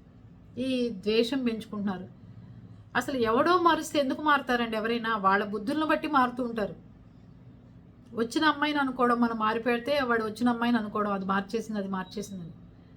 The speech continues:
మార్చేసినంత మాత్రాన నీ చెల్లెళ్ళని, నీ అమ్మని, నీ అక్కని, నీ తమ్ముళ్ళని చూసుకోవాల్సిన బాధ్యత ఎవరిది? నీది. అటేపు అమ్మాయి అమ్మా నాన్నల్ని చూసుకోవాల్సిన బాధ్యత ఎవరిది? ఆ అమ్మాయిది. అలాగే బ్యాలెన్స్డ్గా ఉంటేనే కుటుంబాలు బాగుంటాయి.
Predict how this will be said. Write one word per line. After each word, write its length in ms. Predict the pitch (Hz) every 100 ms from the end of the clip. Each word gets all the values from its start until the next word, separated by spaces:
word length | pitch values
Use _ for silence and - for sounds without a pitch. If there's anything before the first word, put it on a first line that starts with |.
| - - 185
మార్చేసినంత 680 | 196 247 - 311 302 285 277
మాత్రాన 560 | 269 262 269 269 277
నీ 200 | 254 240 233
చెల్లెళ్ళని, 420 | 233 240 254 254
నీ 140 | 262 233
అమ్మని, 420 | 208 214 233 240
నీ 80 | 226
అక్కని, 400 | 202 202 233 240
నీ 140 | 226
తమ్ముళ్ళని 500 | 202 202 214 233 233 -
చూసుకోవాల్సిన 460 | 226 - 214 214 214
బాధ్యత 340 | 202 202 208
ఎవరిది? 300 | 202 202 214
నీది. 400 | 196 185 185 - - - - - - - -
అటేపు 320 | 208 302 302
అమ్మాయి 300 | 240 254 277
అమ్మా 280 | 262 254 262
నాన్నల్ని 360 | 254 247 247
చూసుకోవాల్సిన 560 | 240 240 233 233 226 233
బాధ్యత 360 | 208 208 208 214
ఎవరిది? 400 | 208 214 226 226
ఆ 160 | 190
అమ్మాయిది. 440 | 185 185 180 170 196 - - - - - - 175
అలాగే 300 | 202 294 330
బ్యాలెన్స్డ్గా 840 | 214 202 240 311 302 - 302 311
ఉంటేనే 560 | 269 254 269 269 311 330
కుటుంబాలు 440 | 254 247 254 254 254
బాగుంటాయి. 500 | 220 214 214 190